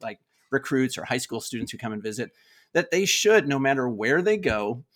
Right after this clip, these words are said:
they should, if they're looking at a, at a university to attend, they should demand or ask for, uh, an authentic experience.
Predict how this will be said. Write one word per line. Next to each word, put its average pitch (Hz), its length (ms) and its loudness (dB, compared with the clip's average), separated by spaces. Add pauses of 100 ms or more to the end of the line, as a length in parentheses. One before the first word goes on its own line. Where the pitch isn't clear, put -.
(340)
they 131 180 2
should, 131 320 4
if - 200 -6
they're 117 160 0
looking 139 340 -2
at 170 80 2
a, 180 220 0
at 151 80 0
a - 20 0
university 135 760 -2
to - 140 -8
attend, 107 440 -6 (240)
they 170 80 4
should 156 260 2
demand 131 640 2
or 147 240 0
ask 131 340 -2
for, 113 540 0 (360)
uh, 123 220 0
an 139 120 2
authentic 135 500 0
experience. 123 800 -4